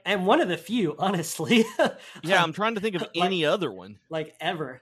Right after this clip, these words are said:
Speaker 1: that have let you, uh, do that. So there you go. Fun fact about D Q five.
Speaker 2: Huh.
Speaker 1: Um, you can play as a pregnant person in D Q five.
Speaker 2: Hmm.
Speaker 1: Um,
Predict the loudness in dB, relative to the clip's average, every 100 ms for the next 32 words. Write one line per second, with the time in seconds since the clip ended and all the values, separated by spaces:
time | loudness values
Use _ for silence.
0 | -16 -12 -8 -6 -6 -6 -8 -8 -10 -12
1 | -12 -14 -18 _ _ _ _ _ -4 -4
2 | -6 _ _ _ -8 -4 -4 -4 -8 _
3 | _ _ -2 2 2 0 -4 -10 -4 -2
4 | 0 -2 -2 -4 -6 -8 -14 -14 -10 -10
5 | -10 -6 -6 -6 _ _ -10 -8 -10 -14
6 | _ _ -10 -6 -8 -8 -6 -6 -6 -6
7 | -4 -4 -4 -10 -20 -20 -20 _ _ -14
8 | -10 -10 -12 -12 -12 -14 -16 _ _ _
9 | _ _ _ -10 -8 -6 -8 -12